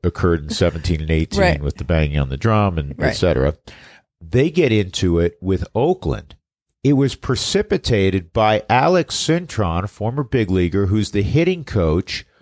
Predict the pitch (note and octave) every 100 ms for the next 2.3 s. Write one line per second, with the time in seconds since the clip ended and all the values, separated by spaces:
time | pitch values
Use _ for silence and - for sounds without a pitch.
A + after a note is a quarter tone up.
0 | _ _ _ _ - - D3+ E3 E3 C#3
1 | C3+ C3+ - G#2+ B2 E3 - - E2 D2+
2 | F#2 -